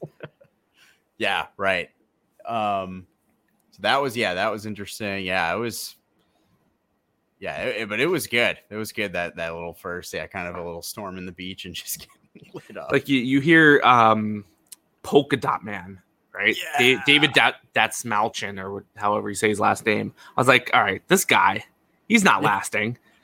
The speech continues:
Speaker 2: He, he's there for the
Speaker 1: He's
Speaker 2: whole
Speaker 1: the
Speaker 2: movie.
Speaker 1: whole movie.
Speaker 2: <laughs> You know? And, but I loved what they did with the character. Like, it's
Speaker 1: Yeah.
Speaker 2: so bizarre. Like, the dude
Speaker 1: Yeah.
Speaker 2: is puking up polka dots. He's throwing the polka dots.
Speaker 1: Yeah, the,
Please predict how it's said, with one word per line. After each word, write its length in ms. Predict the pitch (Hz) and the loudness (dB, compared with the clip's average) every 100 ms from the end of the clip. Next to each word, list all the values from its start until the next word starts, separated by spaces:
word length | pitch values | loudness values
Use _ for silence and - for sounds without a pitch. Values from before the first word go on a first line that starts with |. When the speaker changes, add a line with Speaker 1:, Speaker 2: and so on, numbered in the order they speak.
| _ 143 - | _ -16 0
Speaker 2:
He, 200 | 214 240 | 4 6
he's 220 | 196 185 117 | 6 4 8
there 160 | 165 | 6
for 120 | - 120 | 6 4
the 60 | |
Speaker 1:
He's 60 | 113 | 6
Speaker 2:
whole 120 | 131 | 6
Speaker 1:
the 60 | 120 | 8
Speaker 2:
movie. 260 | 135 - | 6 6
Speaker 1:
whole 220 | 359 - - | 0 -2 -2
movie. 140 | 220 - - | -4 -2 0
Speaker 2:
<laughs> 60 | - 440 480 508 453 | 0 0 -2 -2 -2
You 160 | 226 147 | 4 8
know? 260 | 135 127 - - - - 170 | 8 6 0 -14 -12 0 4
And, 180 | 165 | 4
but 140 | 123 165 | 6 4
I 140 | 160 | 4
loved 420 | 143 135 165 160 | 4 4 4 4
what 120 | 165 170 | 2 2
they 120 | 143 | 2
did 160 | 151 | 4
with 180 | 160 160 | 2 2
the 80 | 117 | -2
character. 600 | - 135 208 - 107 92 | 2 4 4 2 -4 -6
Like, 240 | 113 113 131 | 0 0 0
it's 220 | 113 - _ - | -6 -10 _ -4
Speaker 1:
Yeah. 200 | 95 90 | 0 0
Speaker 2:
so 460 | - - 147 180 214 | 0 0 4 4 4
bizarre. 800 | 143 127 110 127 127 143 101 107 | 2 0 2 6 8 8 6 2
Like, 140 | 110 | -4
the 80 | 101 | -2
dude 100 | 98 | 0
Speaker 1:
Yeah. 160 | 95 90 | 2 0
Speaker 2:
is 120 | - - | -4 -8
puking 460 | - 160 151 147 | -2 0 0 0
up 160 | 110 - | 0 0
polka 320 | - 139 - | 2 2 4
dots. 320 | 127 131 139 | 4 6 4
He's 160 | 117 - | 0 -8
throwing 400 | 123 120 165 165 | -2 4 4 4
the 80 | 151 | 0
polka 340 | 156 156 - | 2 2 0
dots. 300 | 151 151 143 | 2 4 4
Speaker 1:
Yeah, 300 | 101 95 95 | 2 -2 -4
the, 180 | 98 | -8